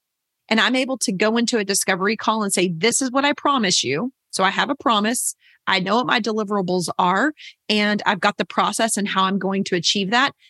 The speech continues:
That person knows if they want me or if they don't want me, right? So I protect myself going forward. And yes, I'm always flexing this muscle and getting better at who is right and who is wrong to work with.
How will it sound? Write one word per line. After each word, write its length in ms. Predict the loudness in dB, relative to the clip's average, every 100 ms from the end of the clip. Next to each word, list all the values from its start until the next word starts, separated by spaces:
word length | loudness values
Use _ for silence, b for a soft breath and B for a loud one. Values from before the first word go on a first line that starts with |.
| _
That 180 | 0 0
person 280 | 0 -2 -2 0
knows 260 | 2 2
if 140 | 0 0
they 120 | -2
want 240 | 0 -2
me 200 | -2 -2
or 100 | 0
if 140 | -2 0
they 120 | -2
don't 280 | 0 -2 -2
want 180 | -6 -6
me, 280 | -10 -12 -18 _
right? 280 | 0 0 0
So 140 | -2 0
I 160 | 0 0
protect 560 | -4 -4 -4 -4 -4
myself 520 | -4 -2 -2 0 0 -2 B B B -2
going 320 | 0 2 0
forward. 320 | 2 0 -2 -2
And 220 | 0 2
yes, 280 | 2 2 0 -2
I'm 160 | -2 0
always 400 | 0 2 -2 -2
flexing 380 | -2 0 0 0
this 200 | 0 0
muscle 300 | 0 0 -2
and 100 | -2
getting 260 | 0 0 2
better 340 | 2 2 0
at 180 | 0 -2
who 180 | -2 -2
is 140 | -2
right 320 | 0 0 0
and 140 | -4 -4
who 120 | -2
is 160 | -2 -4
wrong 400 | 0 2 2 -2
to 160 | -2
work 240 | -2 -2 -2
with. 260 | 0 0